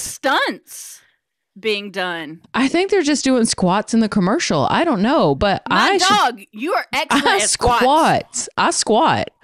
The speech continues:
Speaker 2: I
Speaker 1: Yes,
Speaker 2: squat.
Speaker 1: you
Speaker 2: <laughs> I'm at nine seventy at that press.
Speaker 1: S-, I mean, that's it. You're squatting a yak, man.
Speaker 2: <laughs> I'm squatting.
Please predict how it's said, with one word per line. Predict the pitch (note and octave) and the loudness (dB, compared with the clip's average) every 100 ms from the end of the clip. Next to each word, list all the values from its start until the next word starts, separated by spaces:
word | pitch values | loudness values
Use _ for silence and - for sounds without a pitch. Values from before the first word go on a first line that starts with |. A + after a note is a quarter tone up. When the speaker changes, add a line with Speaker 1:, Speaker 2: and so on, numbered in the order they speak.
| _ _ _ | _ _ _
Speaker 2:
I | - | -2
Speaker 1:
Yes, | F#4+ | 0
Speaker 2:
squat. | D#4 B3 G3 | 2 0 0
Speaker 1:
you | A3+ - | -6 -4
Speaker 2:
<laughs> | G3 B3 - - | -2 -4 -6 -6
I'm | G#3+ E4 | -2 0
at | F#3+ | 0
nine | F#3+ A3+ A#3+ | 0 0 0
seventy | - C4 B3+ G#3 | 0 0 2 0
at | F3+ | 0
that | E3+ - | -2 -2
press. | G3+ D3+ G#2+ - - - - _ - | -2 0 -2 -6 -16 -20 -20 _ -20
Speaker 1:
S-, | - B3+ - | -18 -10 -2
I | A#3 | 0
mean, | A#3 A#3+ A#3+ | 0 -2 -2
that's | B3+ - | -4 -6
it. | C4+ - G3 - | -10 -12 -14 -14
You're | - A3 F4+ | -8 -6 -6
squatting | - C#4 G#3+ G3+ | -4 -2 -2 -2
a | |
yak, | F#3+ G#3 F#3+ D#3 - | -4 -2 -2 -4 -8
man. | F3+ E3+ F3 E3+ F3 _ | -6 -4 -6 -10 -16 _
Speaker 2:
<laughs> | - F3+ | -8 -4
I'm | A#3 | -4
squatting. | A#3 - - B3 C4+ | -4 -4 -2 0 0